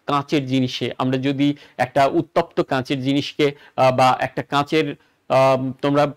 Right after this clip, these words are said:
কাঁচের বোতল কাটার দৃশ্য দেখেছো কিনা কখনো আমি ঠিক জানি না,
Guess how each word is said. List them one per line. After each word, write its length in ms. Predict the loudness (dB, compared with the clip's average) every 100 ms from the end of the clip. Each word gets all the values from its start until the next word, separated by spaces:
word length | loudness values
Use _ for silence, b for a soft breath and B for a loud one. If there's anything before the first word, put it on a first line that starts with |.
| -4
কাঁচের 280 | -2 0
বোতল 360 | 0 -2 0 0
কাটার 460 | 0 2 2 0 -4
দৃশ্য 360 | -2 -2 0
দেখেছো 420 | 0 0 -2 -6
কিনা 240 | -4 -2 0
কখনো 300 | -2 -2 -2
আমি 180 | -2 -2
ঠিক 220 | -6 -6
জানি 280 | -2 0 0
না, 160 | -2